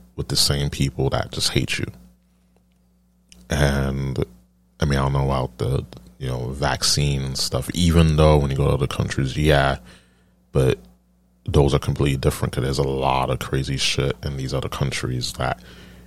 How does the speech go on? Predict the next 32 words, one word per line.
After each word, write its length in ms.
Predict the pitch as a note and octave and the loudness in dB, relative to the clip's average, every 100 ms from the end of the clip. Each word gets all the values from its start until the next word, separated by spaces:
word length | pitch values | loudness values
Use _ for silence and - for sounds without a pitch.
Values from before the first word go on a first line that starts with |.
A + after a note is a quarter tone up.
| - _ _ _ - | -20 _ _ _ -2
you 120 | F2+ | 2
don't 200 | D2 C2+ | 4 2
know 220 | C#2+ C#2 | 0 0
if 80 | C2+ | -2
you 100 | C2+ | -4
need 220 | C2+ C2+ - | -4 -4 -4
to 140 | C#2 | -4
be, 420 | C2 C2 F2+ - - - - _ - | -4 -4 -4 -6 -10 -20 -20 _ -8
you 140 | C#3 | -4
know, 440 | - - - - - - _ _ _ _ _ _ _ _ - | -4 -4 -6 -8 -12 -16 _ _ _ _ _ _ _ _ -10
you 100 | C3+ | -4
know, 180 | B2 B2+ | -4 -2
you 120 | C3+ | 0
need 160 | D3 - | 2 2
to 100 | - | 2
have, 720 | - C2+ C2 B1+ B1 - - - - - - - - | 0 0 0 -2 -6 -10 -16 -20 -20 -20 -20 -18 -6
uh, 280 | C3 B2 A#2 | -6 -4 -4
protection 640 | - G2 A#2 - B2 - - - - - _ _ _ _ _ _ - | 0 4 4 4 0 0 -10 -20 -20 -20 _ _ _ _ _ _ 6
when 160 | F2 C#2+ | 6 8
you 60 | |
go 260 | C#2+ C2+ C#2 | 6 6 4
to 80 | C#2 | 2
these 100 | - | 0
country, 380 | E2+ E2 - - | 2 2 0 -4
the 120 | D2+ | -2
other, 180 | D2 C#2 - | 0 0 -2
these 180 | D2+ C#2 | -2 0
other 160 | - | -2
countries, 460 | - G#2+ - - - | 2 2 2 -6 -4
excuse 360 | - - G#2+ D2 | -4 6 6 6
me. 200 | C2 - - | -4 -10 2
But 200 | D2+ C#2 | 4 4